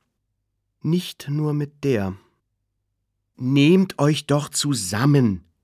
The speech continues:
Wir haben ein Kind mit zarten Ohren unter uns.“ Hedi Starkmann, diese Lebenskünstlerin,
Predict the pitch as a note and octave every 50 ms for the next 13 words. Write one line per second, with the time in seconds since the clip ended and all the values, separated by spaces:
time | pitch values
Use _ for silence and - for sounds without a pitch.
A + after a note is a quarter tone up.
0 | _ _ _ - B2 B2 A#2+ C3 D#3 - C#3 - C3 A#2+ A#2 - - - F#3 G3
1 | F#3+ - C#3+ C3+ C3+ - - - A#2+ C#3 D3+ - D#3 - - C3 C#3+ D#3+ C3+ C3+
2 | B2 - - A#2+ A2+ - A2+ - - A2 G2+ F#2 - - - - - _ _ _
3 | _ _ _ _ _ _ _ _ _ _ _ _ _ _ _ _ _ _ _ _
4 | _ _ - A2+ B2+ D#3 D3 B2 B2+ A#2 - - - - - G2+ G2+ G2 - -
5 | E2+ E2+ D#2+ - - - - F2 D#2+ E2+ E2+ E2+ E2+ F#2+ G#2+ A2 G2 F#2 F2+ -
6 | - - - A2 G#2 - - - - F#2+ F#2+ F#2+ F#2+ F2+ E2+